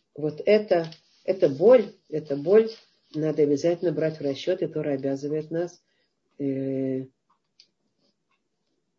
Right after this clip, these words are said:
э, этим заниматься. Э,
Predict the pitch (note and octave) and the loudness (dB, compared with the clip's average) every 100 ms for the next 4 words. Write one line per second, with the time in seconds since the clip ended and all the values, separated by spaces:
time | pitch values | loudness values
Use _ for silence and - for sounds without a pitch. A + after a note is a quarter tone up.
0 | _ _ _ _ _ _ _ _ _ - | _ _ _ _ _ _ _ _ _ -12
1 | C3+ C3 D3 D3+ D3+ C#3+ D3+ C#3+ B2+ A#2 | -8 -6 -6 -6 -8 -6 -2 0 -2 -4
2 | - A#2 - _ _ _ _ _ C3+ C3 | -14 -16 -16 _ _ _ _ _ -12 -10
3 | A#2+ A#2+ | -10 -10